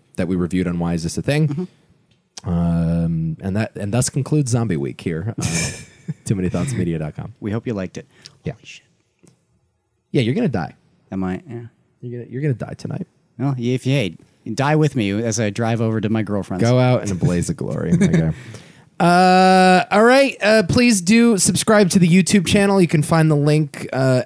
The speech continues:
Speaker 1: on the website. We are nearing one thousand subscribers. We are getting there.
Speaker 2: Mm-hmm.
Speaker 1: Just get us over the hump, guys. If you have been holding out, now is the time. Go to the YouTube channel, hit subscribe, get us over a thousand. It's a big milestone for us.
Speaker 2: Mm,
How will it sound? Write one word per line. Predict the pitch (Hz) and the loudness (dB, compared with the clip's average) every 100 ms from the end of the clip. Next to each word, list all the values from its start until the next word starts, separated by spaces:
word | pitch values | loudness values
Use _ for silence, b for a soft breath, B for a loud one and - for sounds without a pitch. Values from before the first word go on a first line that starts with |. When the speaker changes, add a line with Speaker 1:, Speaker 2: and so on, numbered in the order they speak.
| - | -4
Speaker 1:
on | 143 135 | -2 2
the | 135 | 2
website. | 127 139 143 143 - 151 175 - | 2 2 2 2 2 2 2 0
We | 131 147 | 0 0
are | 175 | -2
nearing | 202 240 294 339 330 | -6 -2 0 2 2
one | 320 311 | 0 2
thousand | 285 311 311 277 | 2 2 0 -2
subscribers. | 226 - 247 240 165 | -4 0 2 2 2
We | - 196 | 0 -2
are | |
getting | 170 120 233 262 196 | -2 0 2 4 2
there. | 147 98 - 107 | 2 -2 -6 -6
Speaker 2:
Mm-hmm. | 101 | -4
Speaker 1:
Just | 107 156 | -2 0
get | 135 262 | 2 4
us | 302 | 4
over | 285 277 | 4 4
the | 262 | 4
hump, | 277 277 180 | 4 2 2
guys. | 190 196 202 180 - - b b | 0 4 4 2 -4 -10 b b
If | 165 | 2
you | 165 208 | 4 6
have | |
been | 190 | 6
holding | 180 220 269 262 | 6 6 4 2
out, | 254 254 269 - | 4 4 2 0
now | 139 170 202 233 | 0 2 4 4
is | 185 | 4
the | 202 | 2
time. | - 165 123 95 - b b b _ | 2 2 2 -2 -6 b b b _
Go | 165 | 2
to | 185 | 4
the | 190 | 4
YouTube | 185 180 | 4 2
channel, | - 160 | 2 2
hit | 147 165 | 4 2
subscribe, | 160 139 - 143 127 | 0 -2 0 0 2
get | 143 | 0
us | 147 | 2
over | 139 127 | 2 2
a | 117 | 0
thousand. | - 117 113 107 98 | 0 0 0 0 -2
It's | - | -4
a | |
big | 90 104 | -4 -2
milestone | 90 85 - 80 78 | -2 -2 -4 -6 -6
for | 73 | -6
us. | 71 | -6
Speaker 2:
Mm, | 92 | -8